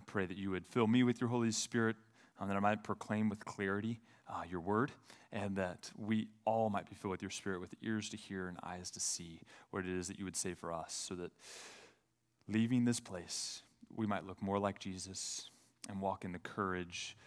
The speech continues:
of Jesus, um, than when we first walked in. And I pray this in Jesus' name. Amen. All right. So, um, th-, there's this thing, uh, that we've all come to, uh, hear more about in the news recently that, uh, you're probably tired of hearing about, but I'm gonna talk a little bit more about it right now.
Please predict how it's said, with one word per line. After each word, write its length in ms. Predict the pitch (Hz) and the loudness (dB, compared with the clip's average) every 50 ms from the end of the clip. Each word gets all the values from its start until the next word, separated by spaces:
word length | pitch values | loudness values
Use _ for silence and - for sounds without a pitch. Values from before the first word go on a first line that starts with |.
| - - - _ - | -20 -20 -14 _ -4
of 180 | 101 90 90 | -4 -4 -4
Jesus, 680 | - - - 90 85 82 87 90 - - - - - - | -6 -8 -8 -8 -8 -8 -8 -6 -6 -4 -4 -4 -6 -8
um, 240 | - 95 90 87 87 | -10 -10 -10 -10 -8
than 140 | 85 87 87 | -8 -6 -4
when 100 | 87 87 | -4 -4
we 80 | 87 85 | -4 -6
first 300 | 82 - 90 85 - - | -4 -6 -6 -6 -4 -6
walked 240 | 90 87 - - 90 | -6 -6 -6 -6 -8
in. 60 | 85 | -6
And 120 | 85 85 | -6 -6
I 60 | 85 | -8
pray 180 | 82 - - 92 | -8 -6 -6 -6
this 240 | 87 87 82 - - | -6 -4 -6 -6 -8
in 60 | 92 | -8
Jesus' 360 | 82 90 87 87 87 - - | -6 -6 -6 -6 -4 -6 -6
name. 180 | 90 85 80 78 _ _ _ _ _ _ - - - | -6 -8 -10 -14 _ _ _ _ _ _ -14 -8 -6
Amen. 300 | 92 90 87 85 80 - - _ _ _ _ _ _ _ _ _ _ _ _ _ _ - - - - - - - - - - - - - - | -4 -4 -4 -4 -6 -10 -16 _ _ _ _ _ _ _ _ _ _ _ _ _ _ -20 -20 -20 -20 -20 -20 -20 -20 -20 -20 -20 -20 6 12
All 80 | 123 | 12
right. 340 | 143 135 120 113 - - - - _ _ _ _ - - - - - _ _ | 12 12 10 6 -4 -12 -16 -18 _ _ _ _ -20 -20 -20 -20 -20 _ _
So, 400 | - - - 170 160 131 101 - - - - - - _ _ _ _ _ _ _ _ | -2 10 12 12 12 12 12 6 0 -12 -20 -20 -20 _ _ _ _ _ _ _ _
um, 360 | - 127 123 113 110 110 123 - - | 6 8 8 8 6 4 2 0 8
th-, 200 | 175 165 165 156 170 | 8 10 10 10 10
there's 200 | 175 175 170 165 | 8 10 10 10
this 180 | 175 156 - | 10 8 12
thing, 320 | - 220 226 226 220 220 196 | 12 12 12 12 12 12 12
uh, 240 | 180 170 165 160 | 12 12 12 12
that 100 | 156 165 | 12 12
we've 160 | 156 160 151 151 | 12 12 12 12
all 160 | 175 196 190 | 12 12 12
come 320 | - - 170 185 180 175 165 | 10 12 12 12 12 12 8
to, 140 | - 170 | 10 12
uh, 500 | 165 156 147 147 147 156 160 156 143 143 | 12 12 12 12 12 12 12 12 12 12
hear 240 | 135 - - 170 165 | 12 10 8 8 10
more 240 | 160 151 151 160 160 | 10 12 12 12 12
about 320 | 156 147 151 147 156 151 | 12 12 12 12 12 12
in 120 | 160 135 127 | 8 8 8
the 80 | 123 | 10
news 420 | 123 127 135 143 143 139 135 117 117 | 10 12 12 12 12 12 10 8 8
recently 600 | 123 123 120 - 147 147 139 127 120 123 123 120 | 8 8 8 8 4 2 4 6 8 10 10 10
that, 420 | 117 117 123 120 120 127 - - - | 10 12 12 12 12 10 6 4 10
uh, 180 | - 131 127 120 | 12 12 12 12
you're 100 | 120 120 | 10 8
probably 420 | 117 - 160 165 170 147 131 123 113 | 12 12 12 12 12 12 10 8 8
tired 640 | - - - - - 185 190 214 220 185 160 139 123 | 6 2 -4 10 12 12 12 12 12 12 12 10 8
of 80 | 101 | 6
hearing 220 | - 117 113 107 104 | 6 6 8 8 10
about, 220 | 98 107 107 113 | 12 12 12 12
but 80 | 107 107 | 12 12
I'm 80 | 110 | 10
gonna 120 | 117 113 107 | 10 8 6
talk 280 | - - 131 127 - | 10 12 12 12 12
a 40 | 127 | 10
little 180 | 120 120 120 120 | 6 6 6 4
bit 100 | 117 107 | 4 2
more 220 | 107 104 107 107 | 2 6 6 8
about 240 | 104 98 104 101 101 | 10 12 12 12 12
it 80 | 104 | 8
right 200 | 104 107 107 113 | 6 6 6 6
now. 360 | 120 120 131 127 110 101 92 | 10 12 12 12 12 12 10